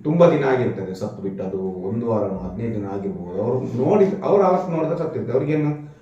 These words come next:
ಅಲ್ಲಿ ಎಲ್ಲ ಹೇಳ್ತಾರೆ, ಇದು, ಆ,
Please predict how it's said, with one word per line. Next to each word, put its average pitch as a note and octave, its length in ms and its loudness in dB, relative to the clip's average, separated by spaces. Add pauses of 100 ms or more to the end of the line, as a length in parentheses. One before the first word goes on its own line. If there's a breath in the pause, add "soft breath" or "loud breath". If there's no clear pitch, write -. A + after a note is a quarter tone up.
(320 loud breath)
ಅಲ್ಲಿ C3+ 240 0
ಎಲ್ಲ C3 180 2
ಹೇಳ್ತಾರೆ, B2 380 0
ಇದು, A#2 200 -4 (960)
ಆ, G#2+ 60 -12